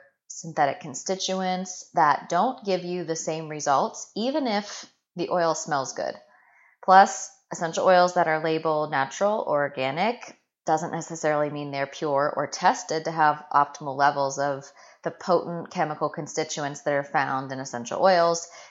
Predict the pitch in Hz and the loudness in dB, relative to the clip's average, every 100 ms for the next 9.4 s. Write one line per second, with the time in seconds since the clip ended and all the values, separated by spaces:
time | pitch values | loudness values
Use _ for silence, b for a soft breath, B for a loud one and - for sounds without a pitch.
0 | - 156 160 165 156 151 147 147 143 156 | 0 4 4 4 2 0 0 -6 -6 -2
1 | 147 139 139 185 202 170 160 143 - 135 | -2 -2 2 2 2 0 0 0 0 2
2 | 127 135 135 - - 147 131 127 127 - | 0 -2 -4 -6 -6 -4 -4 -6 -10 -12
3 | 127 110 90 - - _ _ - 185 175 | -6 -2 0 -2 -10 _ _ 2 6 6
4 | 170 170 B B B - 196 233 302 277 | 4 0 B B B -2 0 4 4 4
5 | 269 269 233 240 - 208 190 208 202 - | 2 0 0 0 0 0 2 0 -4 2
6 | 147 139 147 139 - 165 208 208 214 220 | 4 4 2 -4 2 4 4 4 2 2
7 | 240 233 - - 180 160 147 156 - - | 0 -4 -8 0 4 6 4 0 -4 2
8 | 117 131 151 151 - - - 156 - 254 | 4 6 4 2 -2 -8 -6 -8 4 6
9 | 262 233 214 202 | 6 2 0 0